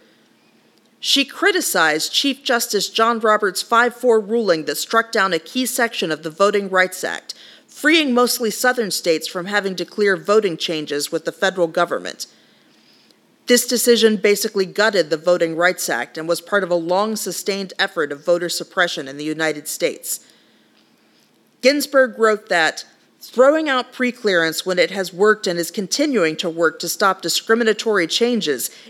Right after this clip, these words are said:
is like throwing away your umbrella in a rainstorm because you are not getting wet.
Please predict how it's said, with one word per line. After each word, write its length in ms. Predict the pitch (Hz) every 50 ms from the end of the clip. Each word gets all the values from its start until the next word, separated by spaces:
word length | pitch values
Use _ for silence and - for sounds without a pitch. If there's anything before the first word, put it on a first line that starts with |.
| -
is 200 | - 185 175 -
like 160 | 202 180 170 -
throwing 360 | - - 220 226 233 233 226
away 260 | 220 208 202 208 202
your 200 | 190 180 180 - -
umbrella 540 | 196 202 208 190 175 170 151 139 147 147 -
in 140 | 139 165
a 60 | 175 170
rainstorm 680 | 156 180 196 196 190 180 - - - 160 127 123 131
because 380 | 139 156 151 - 190 170 151 175
you 60 | 175
are 120 | 165 156
not 280 | 156 165 165 160 160 165
getting 320 | 170 165 151 147 147 143
wet. 360 | 143 147 110 - - - -